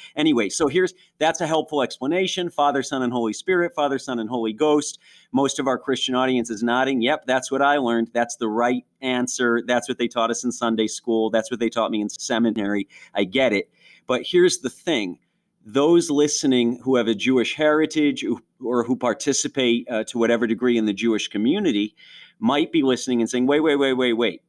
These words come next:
I learned, first prayer I ever learned in Judaism is this idea of the Shema," we call it.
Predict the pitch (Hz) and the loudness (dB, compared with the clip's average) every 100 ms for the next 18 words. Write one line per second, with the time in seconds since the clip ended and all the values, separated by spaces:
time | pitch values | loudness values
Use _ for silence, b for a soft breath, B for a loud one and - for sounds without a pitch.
0 | _ _ _ - 151 175 180 160 131 113 | _ _ _ -2 0 2 2 2 2 0
1 | 113 113 156 160 - - 147 143 127 123 | -2 -2 -2 -2 -2 -4 0 2 2 2
2 | 139 147 143 139 131 123 123 123 127 120 | 2 2 2 2 2 0 0 0 2 2
3 | 110 107 107 104 - 120 117 110 107 117 | 2 0 -2 -4 -4 -6 -2 -2 0 2
4 | 117 87 104 98 104 101 - 104 101 113 | 2 2 -2 -4 -6 -4 -4 -2 -2 -2
5 | 110 101 87 87 - 95 87 82 | -2 -2 -4 -6 -2 -2 -2 -6